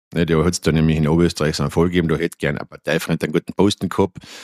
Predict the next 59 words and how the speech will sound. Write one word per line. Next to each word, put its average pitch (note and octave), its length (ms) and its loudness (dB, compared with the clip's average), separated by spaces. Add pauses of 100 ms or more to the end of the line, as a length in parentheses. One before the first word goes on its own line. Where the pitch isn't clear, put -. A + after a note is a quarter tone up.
(280)
äh, D#2+ 280 0
war G2 260 2
aber F2+ 180 2
nicht G2+ 240 -2
der F2+ 60 -4
Bestqualifizierte F2+ 1000 -2
da E2+ 100 0
in D#2+ 100 0
der D#2 100 -2
Dings, A#2 280 2
dann E2+ 180 -4
haben E2+ 200 -6
die E2 60 -2
irgendwie, E2+ 300 -4
haben D#2 160 -2
sie D#2 140 -6
da, D#2 100 -2
da, D2+ 120 -4
da, D2 240 -8
da, D#2+ 100 -6
da D#2 360 -2
geschaut, E2+ 340 0
dass F2 80 -2
der F2 160 -2
da D#2+ 80 -2
einen D#2+ 100 -2
Posten C3+ 360 0
kriegt, C#3 340 0 (260)
hat A2+ 160 0
er A2 60 0
dann G2+ 140 0
gekriegt, A#2+ 380 -2 (300)
aber G2 220 2
jetzt - 100 -4
ist G2+ 140 -6
blöderweise F2 460 -2
der - 120 -10
Wöginger E2+ 340 -2
vor D#2+ 160 -8
Gericht A#2+ 300 0
gestanden, A2+ 640 -2 (640)
wegen, F#2 540 -2
was D#2 160 -16
war F2 140 -2
denn F2+ 80 -2
das? - 260 -6 (760)
Ach, - 140 -8
bevor - 220 -6
ich C#2+ 60 -4
jetzt - 80 -8
was - 80 -8
blöd D#2+ 200 -4
sag. E2 220 -2
Also E2+ 180 0
jedenfalls G#2+ 220 2
ist G2 60 0
er G2 60 0
Gericht A2+ 240 0
gestanden G#2+ 340 -2